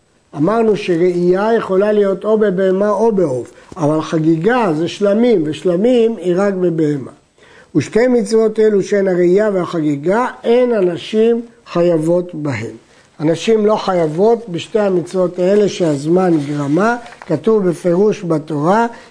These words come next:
"יראה כל זכורך", כך כתוב בתורה, בפירוש "יראה כל זכורך". עלינו להעיר שהרמב"ם מגדיר את המצווה השלישית,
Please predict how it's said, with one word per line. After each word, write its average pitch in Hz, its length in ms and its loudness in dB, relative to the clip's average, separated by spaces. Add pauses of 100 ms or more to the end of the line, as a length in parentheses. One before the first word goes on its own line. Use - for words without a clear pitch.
"יראה 220 840 2 (160)
כל 226 400 0
זכורך", 208 480 -4 (400)
כך 190 220 -2
כתוב 170 360 -2
בתורה, 156 480 -2 (340)
בפירוש 185 640 0
"יראה 180 360 2
כל 175 240 -2
זכורך". 156 460 -8 (920)
עלינו 233 380 2
להעיר 160 440 -2 (580)
שהרמב"ם 190 720 0
מגדיר 180 640 0 (1700)
את 156 120 -2
המצווה 185 520 0
השלישית, 160 920 -4